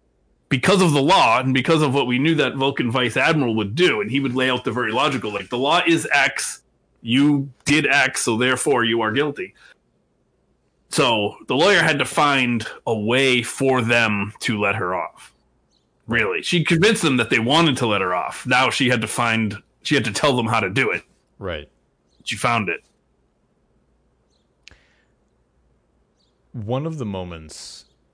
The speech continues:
Speaker 2: throughout the trial that I really, that I really enjoyed, actually, was when she was grilling Commodore April and sort of, like, using,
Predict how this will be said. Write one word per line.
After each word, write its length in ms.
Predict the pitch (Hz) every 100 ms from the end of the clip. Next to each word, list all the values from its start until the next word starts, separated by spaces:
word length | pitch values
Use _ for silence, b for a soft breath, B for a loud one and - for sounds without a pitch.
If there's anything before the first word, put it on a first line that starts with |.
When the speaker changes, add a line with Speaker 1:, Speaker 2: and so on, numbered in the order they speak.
| _ _ _
Speaker 2:
throughout 360 | _ 117 107 90
the 80 | 90
trial 480 | - 92 87 80 80
that 140 | 82
I 120 | 82
really, 840 | 80 85 85 87 85 85 82 85 _ _ _ _ _ _ _ _ _ _ _ _ _ _ _ _ _ _ _ _ _ _ _ _ _ _ _ -
that 160 | 120
I 20 | 117
really 460 | 117 139 110 87 - _
enjoyed, 420 | - 87 92 82 80
actually, 320 | 76 - 87
was 220 | 87 92 _
when 380 | 113 98 113 127
she 200 | 113 120
was 200 | 98 87
grilling 680 | 101 87 92 78 73 73 78 _ _ _ _ _ _ _ -
Commodore 400 | - 92 87 85
April 360 | 85 - 78 - _ _ _ _ _ _ _ _ _ _ _ _ _ _ _ _ _
and 240 | 98 90 90
sort 220 | 101 90
of, 120 | 85
like, 420 | 87 80 80 - _
using, 840 | 98 92 95 87 90 85 80 78